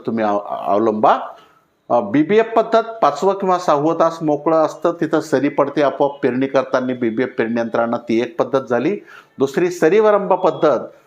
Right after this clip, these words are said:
वरंब्यावर बियाण्याची लागवड होते. त्या, अ, साधारणतः दोन फुटाच्या, अडीच फुटाच्या सऱ्या पाडल्या जातात आणि त्याच्यावर एक लाईन तिथे लावल्या जाते.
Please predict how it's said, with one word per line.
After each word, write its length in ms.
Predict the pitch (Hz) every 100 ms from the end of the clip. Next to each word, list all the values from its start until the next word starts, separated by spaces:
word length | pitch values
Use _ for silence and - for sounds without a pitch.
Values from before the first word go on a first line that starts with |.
| _
वरंब्यावर 520 | 117 143 170 185 208 202
बियाण्याची 520 | 175 156 156 147 143
लागवड 300 | 127 135 127
होते. 400 | 117 135 104 104 _ _ -
त्या, 220 | 120 117
अ, 840 | 107 104 107 104 104 104 101 98 98
साधारणतः 480 | 123 127 135 131
दोन 300 | 131 135 143
फुटाच्या, 440 | 143 135 135 151 127
अडीच 240 | 135 143
फुटाच्या 320 | 131 135 135
सऱ्या 260 | 135 131 131
पाडल्या 320 | 127 127 120
जातात 340 | 123 117 123 101 -
आणि 200 | 117 120
त्याच्यावर 440 | 120 135 143 156
एक 240 | 117 127 120
लाईन 200 | 117 117
तिथे 420 | 110 - 185 - _ _ 110
लावल्या 280 | 104 107
जाते. 420 | 107 107 123 90